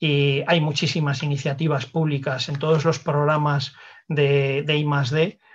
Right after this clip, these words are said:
el H veinte veinte, los life, los feder, siempre hay partidas para cambio climático y para actividades de I más D en,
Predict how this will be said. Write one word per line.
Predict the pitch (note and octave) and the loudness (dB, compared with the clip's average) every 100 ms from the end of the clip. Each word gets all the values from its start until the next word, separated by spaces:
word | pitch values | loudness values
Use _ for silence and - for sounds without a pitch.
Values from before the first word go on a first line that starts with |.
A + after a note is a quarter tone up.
| - _ | -20 _
el | D3 C3+ C3+ C3 B2+ | -6 -4 -6 -4 -2
H | C#3 D#3 | 0 0
veinte | C#3+ C#3+ C3+ | 0 0 0
veinte, | D#3 D#3+ D3 | 0 0 0
los | C#3 C3 D3+ | 0 -2 0
life, | D3 D3+ C#3+ | 0 0 0
los | C3 A#2+ | -4 -2
feder, | D#3+ D#3 D3 C#3+ | 0 2 2 0
siempre | - D3 D3+ | 0 0 0
hay | D3 - _ | -2 -6 _
partidas | C#3+ B2+ C#3+ E3+ F#3 A3 - _ | -4 -4 -2 0 0 -2 -12 _
para | D3 C3 | -2 0
cambio | B2+ D3 C#3+ | 0 0 0
climático | C#3+ C#3+ D#3 E3 D#3 E3 | 0 0 -2 -2 -4 -4
y | |
para | D#3+ C3+ | -4 -8
actividades | B2 C#3 C#3 C#3+ C#3+ C#3+ | -8 -8 -4 -2 0 0
de | C#3 | 0
I | C#3+ | -2
más | C#3 C3 | -2 -4
D | C#3 C3+ | -4 -6
en, | C3+ | -8